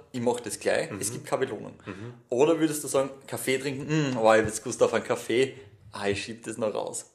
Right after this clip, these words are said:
Speaker 2: Warum sollte ich das tun?
Speaker 1: Ja, weil beides scheiße ist. Es ist scheiße, Dinge jetzt gleich zu machen, die man, die man nicht machen will, und es ist scheiße, Dinge,
Speaker 2: Aber da
Speaker 1: die
Speaker 2: hab ich
Speaker 1: Belohnung
Speaker 2: immerhin die Vorfreude.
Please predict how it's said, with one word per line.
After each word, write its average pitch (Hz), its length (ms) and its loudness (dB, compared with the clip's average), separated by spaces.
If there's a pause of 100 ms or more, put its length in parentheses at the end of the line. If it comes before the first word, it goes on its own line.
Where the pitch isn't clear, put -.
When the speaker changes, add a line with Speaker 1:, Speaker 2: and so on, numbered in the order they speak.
(340)
Speaker 2:
Warum 135 220 -8
sollte 190 260 0
ich 226 100 -4
das - 140 -6
tun? 311 500 -4 (760)
Speaker 1:
Ja, 117 160 0
weil 131 80 8
beides 131 420 2
scheiße 101 320 4
ist. 98 220 -8
Es 117 100 -6
ist 120 160 -4
scheiße, 135 380 4
Dinge 139 160 -4
jetzt - 180 -6
gleich 113 200 4
zu 135 100 -6
machen, 127 420 -2
die 127 120 -6
man, 113 360 6
die 120 80 -6
man 104 160 -2
nicht 117 180 2
machen 147 300 -4
will, 143 120 -2
und 139 100 -4
es 131 100 -6
ist 123 80 -6
scheiße, 120 360 -2
Dinge, 127 280 0
Speaker 2:
Aber 135 140 8
da 143 60 2
Speaker 1:
die - 40 0
Speaker 2:
hab 131 140 6
ich 139 60 10
Speaker 1:
Belohnung 123 200 6
Speaker 2:
immerhin 143 180 4
die 147 60 0
Vorfreude. 92 1040 -4